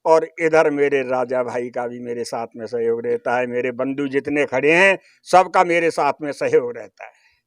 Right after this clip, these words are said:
और सभी धन धन है मेरे। सबके लिए मैं आशीर्वाद प्रदान करता हूँ कि भगवान इनकी लंबी उम्र करे और भगवान इनको खूब धन दौलत दे,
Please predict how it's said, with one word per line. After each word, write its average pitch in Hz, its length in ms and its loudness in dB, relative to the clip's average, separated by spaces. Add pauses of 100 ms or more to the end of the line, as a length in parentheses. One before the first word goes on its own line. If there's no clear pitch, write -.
(720)
और 170 120 8
सभी 190 360 4
धन 175 280 0
धन 170 180 2
है 170 140 2
मेरे। 151 380 4 (800)
सबके 190 320 4
लिए 202 200 4
मैं 202 160 2
आशीर्वाद 196 720 2
प्रदान 185 440 0
करता 180 320 2
हूँ 185 260 4 (300)
कि 190 80 2
भगवान 180 600 6
इनकी 214 320 -4
लंबी 196 340 -4
उम्र 190 280 2
करे 196 340 2 (220)
और 170 120 2
भगवान 175 460 4
इनको 170 280 2
खूब 196 1120 6
धन 156 280 2
दौलत 139 320 6
दे, 120 520 -12